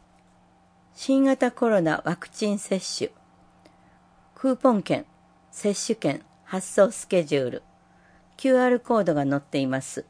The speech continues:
ワクチンは市が希望する量に対する国からの供給が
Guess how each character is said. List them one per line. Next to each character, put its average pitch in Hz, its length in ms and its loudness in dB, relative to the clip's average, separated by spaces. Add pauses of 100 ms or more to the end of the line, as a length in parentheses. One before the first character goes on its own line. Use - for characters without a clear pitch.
(1600)
ワ 277 140 0
ク 247 180 -2
チ 180 220 -4
ン 160 80 0
は 151 180 -2 (340)
市 - 260 0
が 214 140 2
希 - 180 -2
望 208 200 2
す 208 180 -4
る 202 140 2
量 202 220 4
に 170 160 -2
対 165 240 2
す 165 200 -4
る 147 160 0 (120)
国 190 260 -4
か 190 160 0
ら 190 80 2
の 185 160 0
供 185 300 0
給 165 320 0
が 165 180 0